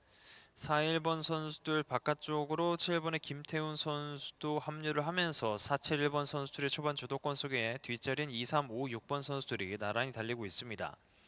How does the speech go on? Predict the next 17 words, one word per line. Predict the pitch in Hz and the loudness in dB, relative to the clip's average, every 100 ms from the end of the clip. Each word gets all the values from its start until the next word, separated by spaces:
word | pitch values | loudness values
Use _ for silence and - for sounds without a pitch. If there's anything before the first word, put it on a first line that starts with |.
| - - _ - - - - - | -20 -20 _ -20 -20 -20 -20 -12
사 | - 156 | 2 4
번의 | 175 170 | 6 4
이성재 | 180 185 185 | 2 2 4
선수는 | 196 190 202 196 | 4 2 0 -2
최근에 | 202 196 196 | -2 0 0
꾸준하게 | 190 208 208 208 202 | -2 0 2 4 2
결승 | - 156 156 190 | 0 2 2 0
무대에 | 185 139 139 | 2 4 4
오르는 | 156 143 156 160 | 2 0 -2 -2
모습, | 135 123 117 117 | -4 0 -2 -2
선행과 | 165 160 165 170 175 175 175 175 175 170 170 170 185 190 | -2 0 0 -2 -6 -6 -6 -6 -8 -8 -6 2 4 4
젖히기, | 120 - 156 117 92 104 143 - | 0 0 0 0 -2 -4 -6 -10
긴 | - 123 135 | -10 -8 -2
거리 | 147 151 | 0 0
승부에 | - 156 156 160 | -2 -2 -4 -4
좀 | 170 170 | -4 -2
더 | 117 113 | 0 0